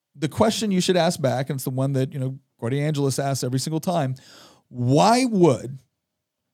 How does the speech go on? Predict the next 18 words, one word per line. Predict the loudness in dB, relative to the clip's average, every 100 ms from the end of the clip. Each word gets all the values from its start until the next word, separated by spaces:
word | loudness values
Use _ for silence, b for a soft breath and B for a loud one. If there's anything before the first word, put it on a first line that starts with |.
| _ 0
dollars | 4 6 4 2
following | 2 4 4 2 0
students," | -2 2 4 2 0 -12 -12 -14 _ _ _
right? | -6 2
So | 6
you |
haven't | 6 4
decreased | 0 0 2 2
any | 2
funding. | 4 2 2 -8 _ -12
In |
fact, | -8 -4
in | 0
most | 0 2
cases, | 0 0 0
you're | 0
increasing | 0 -2 -4
it. | -8